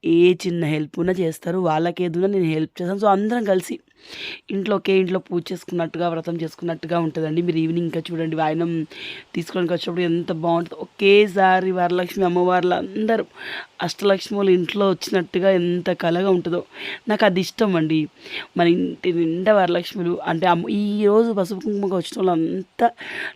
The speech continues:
లక్ష్మీదేవి రూపాలేనండి. అదొకటి గుర్తుంచుకోవాలి. So నిండు వాయనం, ఆ, నేను అబ్జర్వ్ చేశాను, నేను చూశాను. కొంతమంది వాయనం ఇచ్చినప్పుడు కాళ్ళకు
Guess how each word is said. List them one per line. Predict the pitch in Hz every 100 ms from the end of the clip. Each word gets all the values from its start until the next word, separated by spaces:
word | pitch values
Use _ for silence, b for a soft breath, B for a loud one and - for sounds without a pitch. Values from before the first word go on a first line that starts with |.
| 185
లక్ష్మీదేవి | 175 - 196 185 170
రూపాలేనండి. | 175 170 180 170 160 156 147 147 B B B
అదొకటి | 175 165 165 165
గుర్తుంచుకోవాలి. | 156 - 165 - 160 175
So | 220
నిండు | 220 208 214 233
వాయనం, | 226 208 214 214 214 214 208 - B B B B -
ఆ, | 160
నేను | 165 160
అబ్జర్వ్ | 147 143 170
చేశాను, | 160 151 170 175
నేను | 180
చూశాను. | 175 190 190 165
కొంతమంది | 151 165 165 165
వాయనం | 170 165 170 165
ఇచ్చినప్పుడు | - 170 160 160 160 165 B B B -
కాళ్ళకు | 180 175